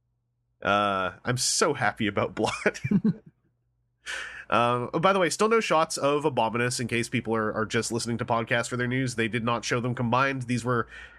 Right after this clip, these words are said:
these were hand painted enough where I'm guessing they just didn't have a third set,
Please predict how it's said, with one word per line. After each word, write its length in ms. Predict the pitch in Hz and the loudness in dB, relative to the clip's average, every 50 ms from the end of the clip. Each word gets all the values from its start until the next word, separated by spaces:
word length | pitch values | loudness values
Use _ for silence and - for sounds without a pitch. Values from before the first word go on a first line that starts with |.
| _ - | _ -2
these 140 | 147 175 160 | 0 0 2
were 140 | 170 190 165 | 4 2 2
hand 300 | - 190 202 208 180 156 | 4 2 0 0 0 0
painted 260 | 196 190 175 175 165 | 0 0 0 0 -2
enough 340 | 165 160 165 175 185 170 - | 0 2 4 2 2 2 0
where 140 | 143 139 135 | 2 2 2
I'm 100 | 131 123 | 2 2
guessing 300 | 135 139 135 - 139 135 | 0 0 0 0 -2 0
they 80 | 131 | 0
just 180 | 123 135 127 131 | 0 0 -2 -2
didn't 180 | 147 135 127 135 | -2 -2 0 0
have 200 | 135 135 135 120 | 0 0 0 0
a 60 | 120 | -2
third 400 | - - - 127 123 135 147 131 | -4 -2 0 0 0 0 0 0
set, 380 | 123 - - 147 160 165 - | -2 2 2 2 2 2 -2